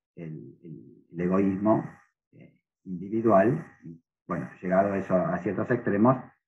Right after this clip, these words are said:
deteriora o imposibilita francamente las relaciones entre las personas. Entonces uno ve, cuando se mira a su alrededor, como mismo dentro de las familias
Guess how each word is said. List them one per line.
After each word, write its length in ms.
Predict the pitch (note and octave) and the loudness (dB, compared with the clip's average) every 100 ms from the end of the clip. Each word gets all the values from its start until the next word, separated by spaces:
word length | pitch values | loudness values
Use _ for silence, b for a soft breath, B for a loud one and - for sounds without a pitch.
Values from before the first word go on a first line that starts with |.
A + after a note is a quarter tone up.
| _ | _
deteriora 760 | F#2 - F2 G2 G2 A2+ A2+ | -6 -4 -2 0 4 4 4
o 100 | F#2+ | 0
imposibilita 720 | G2 G2+ G2 G#2+ G#2 F#2 F#2 | 0 -2 -4 -4 -4 -6 -6
francamente 800 | F#2 F2+ F2+ F#2+ E2+ D#2+ F#2 B2 - _ _ _ _ | -4 -2 2 2 2 0 -2 -6 -8 _ _ _ _
las 260 | F#2 F#2+ F#2+ | -2 0 2
relaciones 580 | F#2 E2+ E2 F2 G2+ G#2+ - _ | 2 0 0 0 0 -4 -14 _
entre 180 | - | -8
las 120 | D#2 - | -6 -4
personas. 440 | E2 F3 A2+ D#2+ - _ _ _ _ _ _ _ _ _ _ _ _ _ _ _ | 0 4 4 2 -10 _ _ _ _ _ _ _ _ _ _ _ _ _ _ _
Entonces 320 | - G#2+ C3+ C3 | -6 -2 0 6
uno 200 | C#3 C3 | 8 10
ve, 400 | E3+ C#3 D#3 D#3+ - _ _ | 10 10 6 0 -10 _ _
cuando 280 | F2+ D#2+ | -2 -2
se 80 | - | -2
mira 200 | F2+ A2 | -4 0
a 60 | A2 | 0
su 60 | |
alrededor, 800 | A2 F#2 G2 A2 D3 A#2+ A#2+ - - _ _ _ _ | 2 0 0 4 8 8 6 -2 -12 _ _ _ _
como 420 | F#2+ G#2 A2 - - | 0 2 0 -2 0
mismo 260 | A2+ A2+ | 2 6
dentro 240 | A2 G#2+ G2+ | 4 4 2
de 100 | G2 | 0
las 120 | F#2+ | 0
familias 760 | G2 D3 E3 G#2+ A2 C#3+ D#3 | 6 10 10 8 4 2 -4